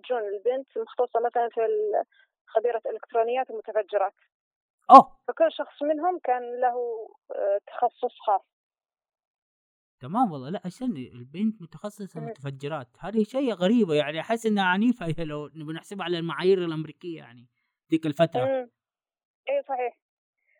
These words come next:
Speaker 1: إيه، بس كانت هي اللي ماسكة الإلكترونيات والمتفجرات، أي مشكلة مثلا، آه، هي اللي تتولى الموضوع.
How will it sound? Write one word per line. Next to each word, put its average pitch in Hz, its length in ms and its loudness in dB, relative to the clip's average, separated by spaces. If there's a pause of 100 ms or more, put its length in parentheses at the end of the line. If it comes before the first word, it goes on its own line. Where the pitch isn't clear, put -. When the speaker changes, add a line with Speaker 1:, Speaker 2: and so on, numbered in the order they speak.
(140)
Speaker 1:
إيه، 269 120 4
بس 254 120 -4
كانت 285 280 -2
هي - 80 -2
اللي 208 500 -2 (160)
ماسكة 233 300 0
الإلكترونيات 233 1160 2
والمتفجرات، 202 580 0
أي 247 160 4
مشكلة 240 380 -2
مثلا، 240 240 -2
آه، - 400 -4 (400)
هي 208 220 2
اللي 190 140 -4
تتولى 196 340 2
الموضوع. 196 340 -2